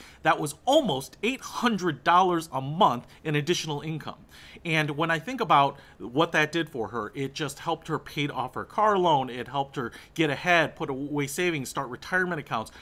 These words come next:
Like, all these things with just one evening a week. And it wasn't something she had to overthink, and it was something that she was good at and actually enjoyed, and meeting and talking to people and,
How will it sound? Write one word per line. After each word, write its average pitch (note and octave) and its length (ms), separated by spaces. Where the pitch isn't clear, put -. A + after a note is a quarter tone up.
Like, C3 240
all G#3 240
these A3 240
things D#3 300
with D#3 320
just F3 260
one G3 360
evening F3 460
a C3+ 140
week. B2+ 320
And E3 240
it C#3+ 180
wasn't F#3 280
something E3 260
she D#3+ 160
had D3+ 100
to D3+ 60
overthink, C#3+ 500
and A#2+ 80
it A2+ 40
was A2+ 120
something C#3 280
that B2 100
she - 140
was A2+ 140
good B2+ 180
at A#2+ 180
and C3 100
actually C#3 280
enjoyed, A#2 400
and G#2+ 120
meeting A#2+ 340
and G#2 200
talking B2+ 320
to A#2 60
people A2+ 380
and, G2+ 100